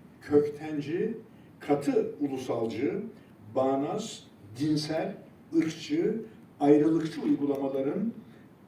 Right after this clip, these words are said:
ve politikaların kültür varlıklarına çok zarar vermekte olduğunu, vermiş olduğunu görmüşüzdür. Özellikle savaşlar bu bağlamda bardağı taşıran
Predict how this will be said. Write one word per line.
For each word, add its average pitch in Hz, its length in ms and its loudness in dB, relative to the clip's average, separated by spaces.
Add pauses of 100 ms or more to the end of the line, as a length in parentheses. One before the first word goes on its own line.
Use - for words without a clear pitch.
(140)
ve 147 180 4
politikaların 117 800 -6 (360)
kültür 170 360 -8
varlıklarına 135 720 -6
çok 208 200 -10 (160)
zarar 127 460 -6
vermekte 107 420 -12
olduğunu, 110 480 -4
vermiş 190 400 -4
olduğunu 117 640 -8 (440)
görmüşüzdür. 98 800 -6 (1500)
Özellikle 180 600 4
savaşlar 143 720 -4 (340)
bu 214 160 -2
bağlamda 123 760 0 (260)
bardağı 160 440 -2
taşıran 139 420 -4